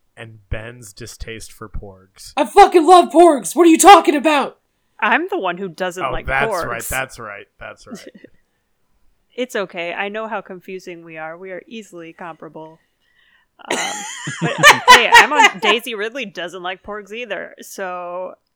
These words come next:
Speaker 3: if it's cool with her,
Speaker 2: Well,
Speaker 3: it's cool
Speaker 2: she's
Speaker 3: with me.
Speaker 2: wrong.
Speaker 3: <laughs>
Speaker 2: She's wrong.
Speaker 3: No, she's not. <laughs> Porgs are stupid, and they,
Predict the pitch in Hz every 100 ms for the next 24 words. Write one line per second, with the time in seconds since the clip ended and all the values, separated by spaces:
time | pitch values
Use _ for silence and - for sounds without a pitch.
0 | _ - 185 180 175 - 233 233 240 285
1 | 294 277 240 240 - - 370 208 294 349
2 | 320 190 240 196 _ _ - - 226 165
3 | 196 277 285 185 208 294 285 220 139 -
4 | - 240 269 262 _ _ _ _ _ _
5 | 220 214 208 262 - 214 180 196 196 -
6 | - 190 180 175 175